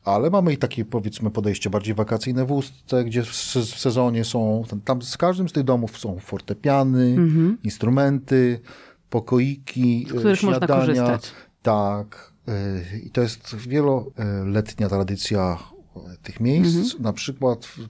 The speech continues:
Speaker 1: pojutrze będę w Zakopanem, w Domu Pracy Twórczej, bo
Speaker 2: Mhm.
Speaker 1: jest tam, się, odbywa się tam tekst, misja.
Speaker 2: Widziałam właśnie.
Speaker 1: Tak.
Speaker 2: Mhm.
Speaker 1: I jadę jako gość i będę opowiadał o zaiksie też
Speaker 2: Mhm.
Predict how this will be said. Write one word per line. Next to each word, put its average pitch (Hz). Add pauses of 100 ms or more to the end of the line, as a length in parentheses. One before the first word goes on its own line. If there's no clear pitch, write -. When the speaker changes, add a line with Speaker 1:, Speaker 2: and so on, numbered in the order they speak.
Speaker 1:
pojutrze 117
będę 104 (800)
w 101
Zakopanem, 131 (300)
w 117
Domu 110
Pracy 104
Twórczej, 123
bo -
Speaker 2:
Mhm. -
Speaker 1:
jest -
tam, 113
się, -
odbywa 104
się -
tam 92 (420)
tekst, -
misja. 104 (520)
Speaker 2:
Widziałam 151
właśnie. 165
Speaker 1:
Tak. 107
Speaker 2:
Mhm. 190
Speaker 1:
I 135
jadę 139
jako 120
gość - (440)
i 113
będę 113
opowiadał 101
o 90
zaiksie 87
też -
Speaker 2:
Mhm. 190